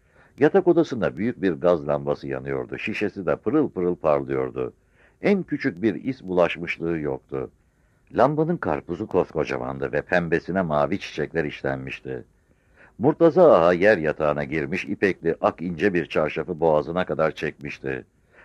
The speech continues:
Ali uzun bir süre sonra ağanın gömleğini, uzun paçalı donunu giymiş, odaya büzülmüş, sıkılmış girdi. Bütün bedeni kokular içindeydi. Anadan yeni doğmuş gibi olmuştu.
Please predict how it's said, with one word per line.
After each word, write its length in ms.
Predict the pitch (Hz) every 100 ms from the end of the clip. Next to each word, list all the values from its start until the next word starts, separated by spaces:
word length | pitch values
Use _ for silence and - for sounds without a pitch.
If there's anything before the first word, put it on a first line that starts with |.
| _
Ali 180 | 135 160
uzun 340 | 123 110 170 87
bir 120 | 80
süre 220 | 85 78
sonra 240 | - 80
ağanın 460 | 87 87 80 76 90
gömleğini, 560 | 80 73 71 73 69 80
uzun 360 | 76 85 110
paçalı 440 | - 80 - 82 78
donunu 300 | 78 78 90
giymiş, 460 | 71 69 64 73
odaya 440 | 85 82 82 85 73
büzülmüş, 520 | 69 69 64 80 -
sıkılmış 480 | 104 80 73 80 -
girdi. 480 | 73 67 60 65 58 _ _ _ _ - _
Bütün 280 | 135 143 190
bedeni 280 | 170 156 180
kokular 400 | - 95 87 95
içindeydi. 680 | 92 82 69 67 65 65 58 -
Anadan 320 | 104 92 95
yeni 340 | 73 85 95
doğmuş 380 | 82 76 80 107
gibi 200 | 78 67
olmuştu. 640 | 69 64 67 - 62 62